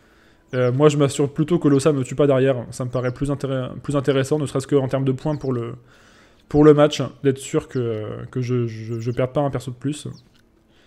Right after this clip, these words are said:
Et là, du coup, alors, il y a le tofu, hein, qui est parti en full breakdance, là. Donc, je le, <laughs> là, je le tue, c'est pas du tout optimal, c'est juste parce qu'il me saoule, en fait, à faire du bruit.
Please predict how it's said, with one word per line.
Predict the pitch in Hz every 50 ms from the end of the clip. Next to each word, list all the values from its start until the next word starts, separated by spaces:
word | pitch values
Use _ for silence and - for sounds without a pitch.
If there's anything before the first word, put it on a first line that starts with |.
| _ _ _ _ _ _ _ _ _ _ -
Et | - 127
là, | 127 135
du | 127 127 127
coup, | 123 - 139 139 143 147 -
alors, | 139 139 131 - -
il | 151
y | 156
a | 156
le | 165 160 147
tofu, | - 196 - - 208 196
hein, | 160 151
qui | 147 -
est | 139
parti | 127 139 131 - -
en | 151 135
full | 127 - 160 147
breakdance, | 147 143 147 139 151 165 160 -
là. | 156 151 170 175 - - - - - - - -
Donc, | 139 147 143
je | 135 139 160
le, | 170 - - 165 -
<laughs> | - - - -
là, | 160 185
je | 180 170
le | 165 190 190
tue, | - - - 226 220
c'est | - 180
pas | 156 175 170
du | 165 165
tout | - 208 196
optimal, | 190 160 - - 180 175 196 202
c'est | 202 - 160
juste | 147 180 175
parce | - 156 143 -
qu'il | - 151 143 147 143
me | 143
saoule, | - - - 196
en | 170
fait, | - 170 160
à | 147
faire | - 139
du | 131 131
bruit. | 131 127 156 202